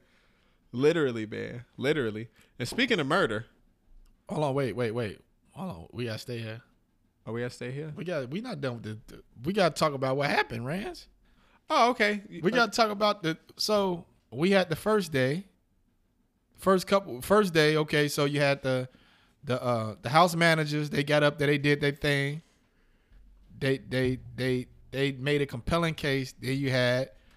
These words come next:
Speaker 2: the defense of Trump, and they came up there and just blundered around. Everybody like, "Man, it's,
Speaker 1: Yeah.
Speaker 2: it's, it's, it's, it's, it's, it's over.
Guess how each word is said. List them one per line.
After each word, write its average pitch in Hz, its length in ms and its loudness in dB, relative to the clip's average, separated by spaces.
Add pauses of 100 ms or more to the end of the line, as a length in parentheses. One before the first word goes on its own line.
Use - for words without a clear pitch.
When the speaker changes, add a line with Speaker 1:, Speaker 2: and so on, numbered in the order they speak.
(180)
Speaker 2:
the 131 100 -2
defense 196 480 2
of 170 80 -8
Trump, 240 340 0
and 120 100 -2
they 165 80 0
came 151 320 0
up 147 140 0
there 143 120 2
and 139 80 -2
just 131 160 -6
blundered 139 340 -2
around. 135 420 0
Everybody 113 360 0
like, 101 200 -8
"Man, 104 420 -10 (1700)
it's, 127 200 -2
Speaker 1:
Yeah. 156 60 -4
Speaker 2:
it's, 123 160 -4
it's, 110 240 -10
it's, - 280 -10
it's, 110 260 -14
it's, 101 320 -14
it's - 160 -16
over. 107 360 -6